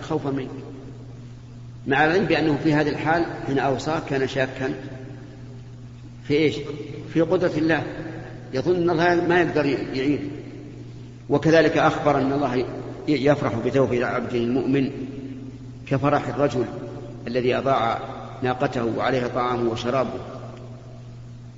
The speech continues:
فاست-، فاضطجع تحت شجرة ينتظر الموت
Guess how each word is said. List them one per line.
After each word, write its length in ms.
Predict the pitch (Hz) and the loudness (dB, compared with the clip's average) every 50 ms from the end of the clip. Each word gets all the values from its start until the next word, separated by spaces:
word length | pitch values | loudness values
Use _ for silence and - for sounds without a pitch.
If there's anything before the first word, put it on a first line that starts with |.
| - - - - | -16 -12 -6 -2
فاست-، 260 | 135 135 - - 151 | -2 -2 -2 2 4
فاضطجع 1120 | 151 143 - 139 123 120 120 117 120 117 95 - - 107 101 117 - 156 - - 123 123 120 | 4 4 4 2 0 2 2 4 2 2 0 -2 -6 -6 -2 2 4 4 4 4 2 2 2
تحت 280 | - 139 120 - 123 | 0 -2 -4 -2 -4
شجرة 380 | 117 110 139 127 123 123 120 117 | -4 -2 -2 0 0 0 -2 0
ينتظر 300 | 113 120 120 131 117 127 | -2 -2 -2 -2 -2 -2
الموت 340 | 117 117 123 139 151 131 | 0 0 2 2 2 0